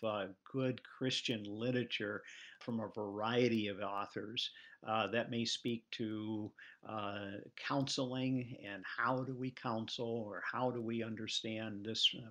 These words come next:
problem or that problem. Uh, so look, being able to look at, uh, their local Christian bookstore or online Christian bookstore, uh, to look for some of those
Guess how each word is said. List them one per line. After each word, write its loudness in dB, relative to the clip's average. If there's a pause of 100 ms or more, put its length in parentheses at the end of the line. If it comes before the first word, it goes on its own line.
problem 2
or -6
that 0
problem. 0 (480)
Uh, -6
so 2 (320)
look, 0 (220)
being 4
able 2
to -4
look 2
at, 4 (120)
uh, -2
their -4
local -4
Christian -2
bookstore 0 (100)
or -2
online -2
Christian -2
bookstore, -2 (360)
uh, -8
to 2
look 0
for 2
some -2
of -8
those 0